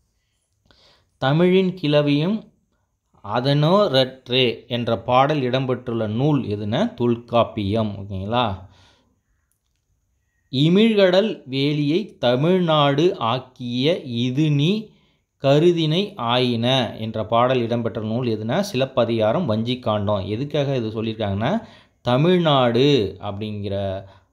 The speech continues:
சொல் இல-, இடம்பெற்றிருக்கு அந்த காலத்திலேயே. எப்ப? சிலப்பதிகாரம் காலத்திலேயே தமிழ்நாடுங்கிற சொல் இடம்பெற்றதுனால இந்த,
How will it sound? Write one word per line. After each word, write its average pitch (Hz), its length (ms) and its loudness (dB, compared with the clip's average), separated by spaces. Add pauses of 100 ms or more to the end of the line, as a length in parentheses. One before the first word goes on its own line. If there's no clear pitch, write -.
(120)
சொல் 151 380 0
இல-, 117 300 2
இடம்பெற்றிருக்கு 113 680 -4
அந்த 107 220 -6
காலத்திலேயே. 107 440 -2
எப்ப? 95 440 -2
சிலப்பதிகாரம் 110 760 -2
காலத்திலேயே 104 460 -2
தமிழ்நாடுங்கிற 120 840 0
சொல் 107 280 -6
இடம்பெற்றதுனால 101 760 -4
இந்த, 110 360 -4